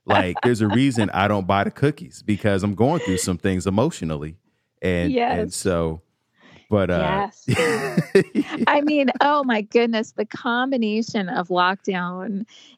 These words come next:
Speaker 2: and baking can be pretty brutal. And it's funny 'cause I think a lot of people are doing a lot of baking because it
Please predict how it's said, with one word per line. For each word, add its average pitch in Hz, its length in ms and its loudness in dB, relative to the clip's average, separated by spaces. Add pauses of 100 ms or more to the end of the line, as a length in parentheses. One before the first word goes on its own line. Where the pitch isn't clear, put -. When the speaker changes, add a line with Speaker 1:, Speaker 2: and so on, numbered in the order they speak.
(120)
Speaker 2:
and 214 220 2
baking 226 640 0
can 311 220 -2
be 330 160 0
pretty 285 480 0
brutal. 262 400 0
And 240 100 -2
it's 226 160 -8
funny 427 320 -4
'cause 302 160 -2
I 254 80 0
think 240 220 0
a 233 40 2
lot 226 240 2
of 226 120 -6
people 226 340 -2
are 202 240 0
doing 214 300 -4
a 170 40 -10
lot 170 280 -2
of 240 120 -6
baking 185 440 -2
because 214 280 -2
it - 140 0